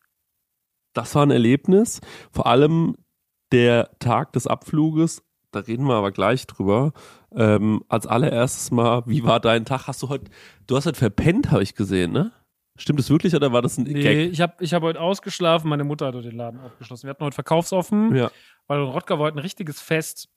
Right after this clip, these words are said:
Speaker 2: Als ich da hinkam, waren überall so Essensstände und die Stadt war
Speaker 1: Mhm.
Speaker 2: richtig, also die Stadt,
Speaker 1: <laughs> Ja,
Speaker 2: der
Speaker 1: so.
Speaker 2: Ortskern
Speaker 1: Ja, Rottgau.
Speaker 2: war richtig voll.
Speaker 1: Mhm.
Speaker 2: Und deswegen hatten wir heute einen, auch s-, also als ich ankam, war es auch richtig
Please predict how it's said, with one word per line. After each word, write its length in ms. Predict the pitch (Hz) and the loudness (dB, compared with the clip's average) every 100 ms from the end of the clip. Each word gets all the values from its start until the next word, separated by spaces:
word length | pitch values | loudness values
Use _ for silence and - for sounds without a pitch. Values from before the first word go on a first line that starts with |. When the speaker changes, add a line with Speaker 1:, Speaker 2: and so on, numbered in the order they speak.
| _ | _
Speaker 2:
Als 120 | - - | -14 -6
ich 40 | |
da 80 | 135 | -4
hinkam, 320 | 147 208 160 | -2 -2 -4
waren 100 | 143 | -6
überall 220 | 160 143 | -4 -4
so 100 | 117 | -4
Essensstände 920 | 170 170 165 - - 151 147 143 143 135 | -8 -4 -2 -2 -2 -2 0 -2 -2 -2
und 180 | 127 | -6
die 40 | - | -8
Stadt 200 | - 160 | -4 -2
war 60 | 139 | -2
Speaker 1:
Mhm. 40 | |
Speaker 2:
richtig, 260 | 156 - 131 - | -4 -6 -12 -10
also 200 | 156 120 | -10 -10
die 160 | - 135 | -12 -12
Stadt, 460 | - - 135 - _ | -10 -10 -12 -12 _
Speaker 1:
<laughs> 60 | _ | _
Ja, 240 | 147 139 120 | -2 -2 -2
Speaker 2:
der 180 | 139 123 | -6 -6
Speaker 1:
so. 60 | 120 | 0
Speaker 2:
Ortskern 800 | 156 175 147 117 135 131 123 117 | 2 2 2 0 0 -2 -4 -8
Speaker 1:
Ja, 60 | - | -6
Rottgau. 400 | 120 - 110 107 | -6 -6 -8 -6
Speaker 2:
war 180 | 131 120 | -6 -6
richtig 340 | 170 - 104 | -8 -8 -10
voll. 440 | 107 147 151 196 220 _ | -2 0 2 0 -4 _
Speaker 1:
Mhm. 480 | 139 135 131 170 - - | -6 -2 -2 -4 -6 -6
Speaker 2:
Und 680 | 135 135 135 135 131 127 | -2 -2 -2 -2 -4 -6
deswegen 260 | 127 147 135 | -8 -6 -6
hatten 160 | 143 | -6
wir 60 | 143 | -4
heute 320 | 135 135 139 156 | -4 -2 -4 -2
einen, 300 | 135 135 156 | -2 -2 -4
auch 160 | 151 - | -6 -6
s-, 320 | 131 117 - - | -12 -14 -14 -12
also 180 | 120 | -8
als 120 | 165 143 | -8 -8
ich 100 | 165 | -8
ankam, 320 | 170 175 151 | -4 -2 2
war 80 | 170 | 0
es 80 | - | 0
auch 260 | 143 123 | -6 -2
richtig 340 | 165 - 151 | -4 -4 -8